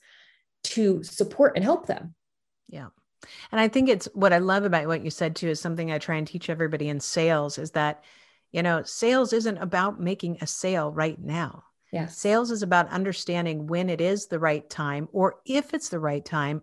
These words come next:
Speaker 2: or even more importantly, when it's never gonna be the right time, and making sure that you're clear that that's okay too. That, you
Speaker 1: Mm-hmm.
Speaker 2: know, when you are just, you know, having discovery calls and you're really discovering that it's okay sometimes to say,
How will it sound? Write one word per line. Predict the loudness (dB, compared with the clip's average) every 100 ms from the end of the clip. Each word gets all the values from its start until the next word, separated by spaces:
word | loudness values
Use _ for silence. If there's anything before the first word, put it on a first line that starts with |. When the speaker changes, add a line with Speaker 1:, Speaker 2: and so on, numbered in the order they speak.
| 0
Speaker 2:
or | 2
even | 2 0 0
more | 2
importantly, | 0 0 -2 -2 -4 -4 -12 -12
when | -2 2
it's | 2 2
never | 0 2 0
gonna | 0 0
be | 2 0
the | 2
right | 0 0 -4
time, | -6 -6 -6 -10 _ _ _ _ 0
and | 4
making | 4 2 0
sure | 0 0 2
that | 2 2
you're | 0
clear | -2 -2 0 2
that | 0
that's | 0 -2 -2
okay | -4 -2 -4
too. | -2 -6 -6 -12 -20 _ _
That, | -2 4 6
you |
Speaker 1:
Mm-hmm. | 8
Speaker 2:
know, | 6 6
when | 4 4
you | 4 4
are | 4
just, | 4 0 -2 -4
you | -2 0
know, |
having | 2 4 4 4 2
discovery | 0 -4 -2 0 2 2 0
calls | 0 0 0
and | -2
you're | -2
really | -2 0 0
discovering | -2 -2 0 0 -2 -2
that | -2 0
it's | -2 0
okay | -4 -2 -2
sometimes | -2 -2 -4 -4 -6 -6
to | -8
say, | -4 -2 0 -2